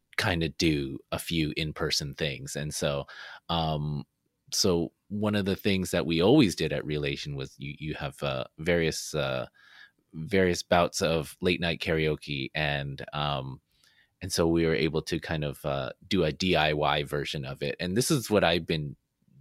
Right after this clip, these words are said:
dying to do for, for years, even, like, trying to set one up in my own basement at <laughs> home. Um, uh, you know, I got the, like, the disco light and, uh,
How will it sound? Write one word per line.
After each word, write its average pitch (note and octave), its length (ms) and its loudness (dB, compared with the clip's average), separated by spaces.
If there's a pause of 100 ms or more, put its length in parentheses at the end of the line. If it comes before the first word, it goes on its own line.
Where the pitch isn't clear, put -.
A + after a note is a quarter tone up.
(260)
dying E2+ 460 0
to E2 100 -4
do E2 320 2
for, C#2+ 400 -6
for - 180 -4
years, E2+ 400 2
even, A#2 480 0
like, D#2+ 260 -2
trying F#2+ 220 0
to D#2+ 60 -2
set - 240 0
one D#2 120 -2
up D2 160 0
in C#2 140 -4
my C2+ 220 -6
own D#2 240 -4
basement F#2+ 400 -6
at C#2 100 -6
<laughs> - 40 -14
home. - 640 4 (400)
Um, F#2 440 6 (400)
uh, F#2 460 6
you G#2+ 120 2
know, E2+ 300 4
I F2 100 0
got F2 240 2
the, D#2 160 2
like, D2+ 440 -2
the E2+ 80 -2
disco B2+ 480 8
light G#2+ 600 8 (100)
and, E2 540 2
uh, D2 420 0